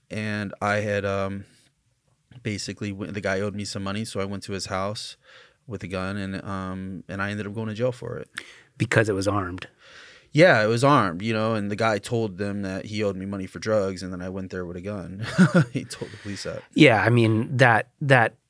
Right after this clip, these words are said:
Speaker 2: ups the ante, right? If there's a weapon involved, doesn't that automatically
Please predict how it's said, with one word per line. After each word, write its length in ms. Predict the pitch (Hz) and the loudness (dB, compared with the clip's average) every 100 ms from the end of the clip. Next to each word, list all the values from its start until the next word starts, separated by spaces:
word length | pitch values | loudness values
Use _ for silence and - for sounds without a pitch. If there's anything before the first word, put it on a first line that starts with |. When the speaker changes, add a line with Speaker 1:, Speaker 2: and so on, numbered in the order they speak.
| _ _ | _ _
Speaker 2:
ups 300 | 131 127 - | 2 2 0
the 240 | - 107 104 | 0 2 6
ante, 300 | 127 123 98 | 6 6 4
right? 340 | 101 104 117 | 6 6 6
If 180 | 117 113 | 4 2
there's 180 | 120 101 | 2 4
a 60 | |
weapon 320 | 101 113 143 135 | 4 4 4 4
involved, 440 | 131 127 147 151 | 6 6 6 4
doesn't 260 | 120 120 120 | 4 4 6
that 160 | 110 | 6
automatically 800 | 104 104 101 101 98 98 95 92 | 6 6 6 4 4 2 2 0